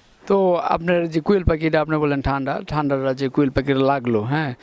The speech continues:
নতুন খামারে তারা তো বুঝবে না, তো তারা কিভাবে বুঝবে যে এটা ঠান্ডা রোগে ভুগতেছে?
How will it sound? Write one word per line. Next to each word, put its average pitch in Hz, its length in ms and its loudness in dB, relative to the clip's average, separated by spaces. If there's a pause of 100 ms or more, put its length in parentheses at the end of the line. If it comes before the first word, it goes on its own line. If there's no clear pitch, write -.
(280)
নতুন 151 240 2
খামারে 131 360 0
তারা 135 200 0
তো 135 100 -2
বুঝবে 131 320 -2
না, 123 100 0
তো - 140 0 (120)
তারা 135 200 0
কিভাবে 147 420 2
বুঝবে 135 320 0
যে 127 120 0
এটা 131 140 0
ঠান্ডা 127 480 0
রোগে 131 240 -2
ভুগতেছে? 127 480 -6